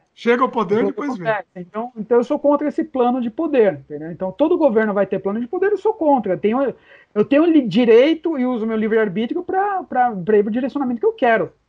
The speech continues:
Speaker 2: entendeu? E não devo satisfação pra ninguém e também tô pouco preocupado o que pensam, deixam de pensar de mim, sobre minhas opiniões. Eu não tenho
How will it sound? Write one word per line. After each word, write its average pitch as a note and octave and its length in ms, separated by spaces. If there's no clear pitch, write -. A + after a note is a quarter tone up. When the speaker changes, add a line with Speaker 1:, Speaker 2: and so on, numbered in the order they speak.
Speaker 2:
entendeu? D#3+ 260
E G3+ 80
não E4+ 120
devo D4+ 180
satisfação A3+ 560
pra A3 120
ninguém A3+ 460
e G#3+ 120
também B3 400
tô D4 160
pouco E4 520
preocupado B3+ 680
o A3+ 40
que - 120
pensam, B3 640
deixam B3 260
de A3 40
pensar A#3 280
de G#3+ 140
mim, G3 100
sobre F#3+ 160
minhas F#3+ 160
opiniões. F3 560
Eu G3 80
não B3 140
tenho D#4+ 300